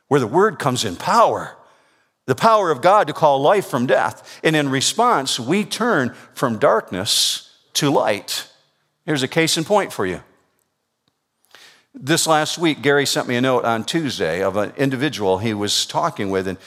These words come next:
was able to lead that person to faith in Christ.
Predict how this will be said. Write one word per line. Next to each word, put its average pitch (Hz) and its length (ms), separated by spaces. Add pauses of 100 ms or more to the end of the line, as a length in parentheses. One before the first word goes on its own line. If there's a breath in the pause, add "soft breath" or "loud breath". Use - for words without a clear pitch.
(120 loud breath)
was 120 200
able 127 280
to 123 200
lead 131 320
that 127 200
person 117 360
to - 180
faith 139 560
in 123 220
Christ. - 840